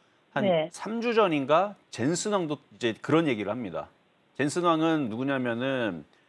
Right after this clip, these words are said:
Speaker 1: 엔비디아 알죠? 미국 주식 맨날 올라가는 애 있잖아요.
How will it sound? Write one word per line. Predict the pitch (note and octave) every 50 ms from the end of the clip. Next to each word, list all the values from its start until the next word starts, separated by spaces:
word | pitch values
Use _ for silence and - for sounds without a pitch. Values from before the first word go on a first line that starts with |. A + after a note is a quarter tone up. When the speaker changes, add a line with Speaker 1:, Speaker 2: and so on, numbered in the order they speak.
| _ _ -
Speaker 1:
엔비디아 | - G#2 C3 D3+ F#3 E3+ C3+ C#3+ D3 C3
알죠? | G#2+ F#2+ G2+ G#2 D3 F3+ C#3+ F2+ - - _ _ _ _
미국 | G#2 A#2 B2 A#2+
주식 | - A2+ - A2 F2+
맨날 | F2 G2 A#2 C3 C3+ C3 B2+ -
올라가는 | G2+ G#2+ A#2 A2+ A2 G#2+ G#2+ G#2
애 | F#2
있잖아요. | E2 - G2+ G2 C#3 F#3+ F#3+ C3